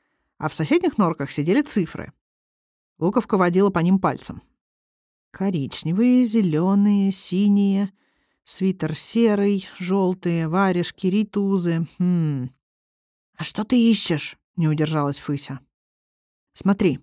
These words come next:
мы купили четыре пары. Допустим, он думал, что там три.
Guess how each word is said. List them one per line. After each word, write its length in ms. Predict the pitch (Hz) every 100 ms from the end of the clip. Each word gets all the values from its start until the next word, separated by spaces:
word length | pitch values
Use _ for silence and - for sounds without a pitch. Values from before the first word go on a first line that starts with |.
| -
мы 140 | 180 254
купили 320 | 247 226 240
четыре 320 | 208 196 208
пары. 340 | 196 143 - - _ _ -
Допустим, 540 | 156 - 349 - 175
он 100 | 214
думал, 240 | 190 220
что 180 | 214 170
там 180 | 156 185
три. 300 | 190 170